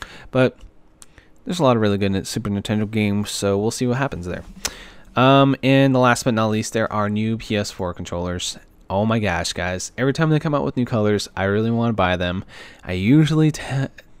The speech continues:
like, pull back my temptation to just buy them all, 'cause I have a ton of s-, P-, uh, DualShock four controllers. Uh, but they have a rose gold, which I've never been a f-, huge fan of rose gold, but this controller looks pretty nice.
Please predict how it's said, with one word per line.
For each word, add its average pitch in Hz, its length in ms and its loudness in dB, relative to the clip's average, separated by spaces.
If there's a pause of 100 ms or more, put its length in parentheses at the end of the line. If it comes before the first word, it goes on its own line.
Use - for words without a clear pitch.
(260)
like, 87 400 -10 (320)
pull 156 220 6
back 160 240 6
my 160 80 6
temptation 131 640 0
to 95 80 -12
just 98 220 -8
buy 98 240 -2
them 110 160 0
all, 90 240 0
'cause - 180 -12
I 92 80 -2
have 110 120 -2
a - 20 -4
ton 156 180 4
of 147 60 4
s-, - 260 -12
P-, 123 140 0
uh, 110 200 0
DualShock 120 380 0
four 95 200 0
controllers. 90 580 -4 (480)
Uh, 110 260 4
but 104 280 0
they 110 100 2
have 113 160 0
a 92 80 0
rose 127 340 4
gold, 123 560 4
which 123 260 -4 (160)
I've 113 180 0
never 185 280 4
been 180 160 0
a 147 40 0
f-, - 120 -8 (180)
huge 127 260 -2
fan 117 180 2
of 139 80 0
rose 147 180 4
gold, 143 320 2
but 110 200 2
this 113 120 -6
controller 135 360 0
looks 139 200 -2
pretty 123 200 0
nice. 95 440 -4